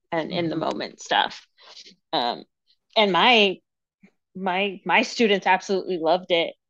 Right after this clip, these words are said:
Speaker 1: There was actually many times where, like, students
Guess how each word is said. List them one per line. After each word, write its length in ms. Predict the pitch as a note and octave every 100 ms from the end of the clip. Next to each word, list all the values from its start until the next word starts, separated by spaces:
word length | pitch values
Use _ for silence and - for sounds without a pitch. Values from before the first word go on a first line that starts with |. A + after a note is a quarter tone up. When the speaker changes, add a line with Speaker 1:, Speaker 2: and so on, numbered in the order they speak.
| _ _ _ _ _ _ F3+
Speaker 1:
There 240 | A3+ A3+
was 140 | B3 A3+
actually 720 | G#3 A3 - A#3 G#3+ G3+ G#3 _ _ _ _ _ _ -
many 440 | G3+ A3+ A#3 A#3
times 560 | A3+ A#3 A3 G#3 G3+ G3
where, 600 | G3 G3 F#3+ F#3 F#3 G3+ _ _ _ _ _ _ _ _ _ _ _ _ - _ _ _ _ _ _ _ _ _
like, 300 | - F#3 A2
students 920 | - - - B3+ A#3+ A3 G3+ - -